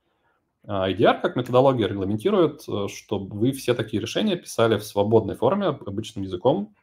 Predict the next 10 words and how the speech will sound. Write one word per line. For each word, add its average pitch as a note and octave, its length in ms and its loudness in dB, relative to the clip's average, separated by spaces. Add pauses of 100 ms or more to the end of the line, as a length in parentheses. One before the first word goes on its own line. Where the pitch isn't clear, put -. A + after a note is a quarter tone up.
(120)
э, F#2 540 2
клали A2+ 240 6
в - 80 -2
текстовые - 340 -2
файлы F#3+ 400 0 (400)
и D#3 400 -4
сохранили A2 400 0
рядом F#2 200 0
с - 40 -14
кодом. F2 320 -6